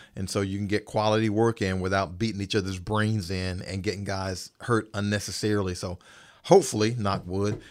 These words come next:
the Saints can get through that portion of it and get to the regular season. Of course, somebody's gonna get hurt, but,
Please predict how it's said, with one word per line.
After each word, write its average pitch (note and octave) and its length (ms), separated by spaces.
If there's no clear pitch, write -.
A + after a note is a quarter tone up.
the - 100
Saints A2+ 360
can A2 240
get G#2+ 320
through A2+ 520
that A#2 240
portion A#2+ 400
of G2 160
it G2 180
and F#2+ 220
get G#2+ 220
to A#2+ 100
the G#2+ 100
regular G#2 260
season. G2 440
Of G2+ 160
course, A#2+ 280
somebody's G2+ 360
gonna G2+ 180
get G#2 140
hurt, F#2+ 240
but, F#2+ 160